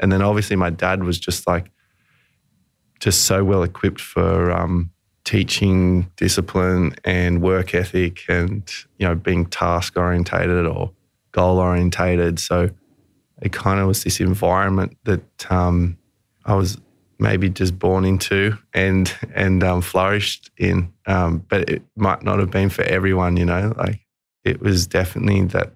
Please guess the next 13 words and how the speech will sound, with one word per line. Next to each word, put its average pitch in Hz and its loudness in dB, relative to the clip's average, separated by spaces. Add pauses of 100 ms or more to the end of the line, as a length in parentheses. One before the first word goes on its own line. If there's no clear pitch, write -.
that 90 0
whole 98 2
environment 90 0
that 87 -4
created 95 0 (1040)
me 98 4
becoming 95 0
a 90 -2
pro 95 0
surfer, 95 -2
but 95 0
also, 95 0
like, 90 -2